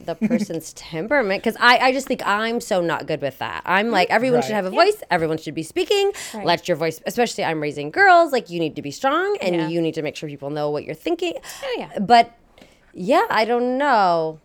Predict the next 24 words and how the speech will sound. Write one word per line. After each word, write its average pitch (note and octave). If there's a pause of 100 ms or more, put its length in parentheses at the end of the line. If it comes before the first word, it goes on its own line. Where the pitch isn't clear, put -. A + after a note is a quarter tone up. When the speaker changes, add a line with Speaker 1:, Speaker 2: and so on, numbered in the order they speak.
(140)
Speaker 1:
Yeah, A3+
shame F#3+
on F#3
me F#3
if F#3
Speaker 3:
Oh. -
Speaker 1:
that F3+
is F3
just F3
their F3
temperament. F#3
It's D#3+
just G#3
interesting. -
Speaker 2:
We're G#3
Speaker 1:
I, -
Speaker 2:
not A3
Speaker 1:
I G3
Speaker 2:
into F#3
Speaker 1:
like G3
Speaker 2:
shame D#3
Speaker 1:
the G#3+
Speaker 2:
here F#3+
Speaker 1:
way F#3